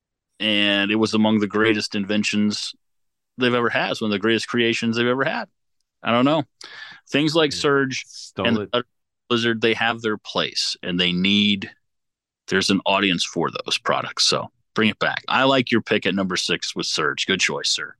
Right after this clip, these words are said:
Speaker 2: I want to, like, get a helicopter. Now,
Speaker 1: Uh-oh.
Speaker 2: now bear with me.
Speaker 1: Okay.
Speaker 2: And drop a Hot and Now in the middle of my <laughs> s-,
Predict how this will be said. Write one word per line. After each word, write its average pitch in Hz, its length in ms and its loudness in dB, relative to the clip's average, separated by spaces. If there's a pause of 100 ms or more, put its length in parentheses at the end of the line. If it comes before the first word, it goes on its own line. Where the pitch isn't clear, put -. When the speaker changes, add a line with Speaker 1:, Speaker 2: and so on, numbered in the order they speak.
(480)
Speaker 2:
I 113 100 -2
want 147 420 -2
to, 139 260 4
like, 110 400 0 (1500)
get 120 320 -2
a 107 100 -2
helicopter. 85 880 -10 (760)
Now, 87 160 -10
Speaker 1:
Uh-oh. 80 240 0
Speaker 2:
now 90 100 -2
bear 107 300 0
with 117 220 2
me. 76 260 -14 (500)
Speaker 1:
Okay. 104 440 0
Speaker 2:
And 87 340 -4 (180)
drop 104 560 0 (120)
a 90 160 -4
Hot 117 360 -2
and 131 160 0
Now 82 500 -2 (580)
in 107 140 2
the 104 100 4
middle 120 560 6
of 117 140 2
my 117 180 2
<laughs> - 20 0
s-, - 340 -6